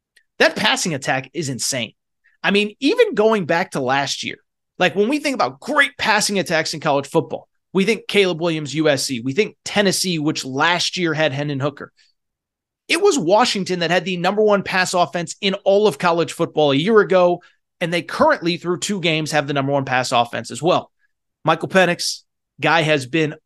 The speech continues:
unreal. Game one against Boise,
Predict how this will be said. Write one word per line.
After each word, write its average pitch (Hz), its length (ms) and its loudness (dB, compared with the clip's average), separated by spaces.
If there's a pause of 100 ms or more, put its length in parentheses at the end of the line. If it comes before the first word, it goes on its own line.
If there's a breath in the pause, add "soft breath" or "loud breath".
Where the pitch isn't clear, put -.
unreal. 160 520 0 (640)
Game 196 280 2
one 185 420 2
against 147 360 -4
Boise, 175 580 2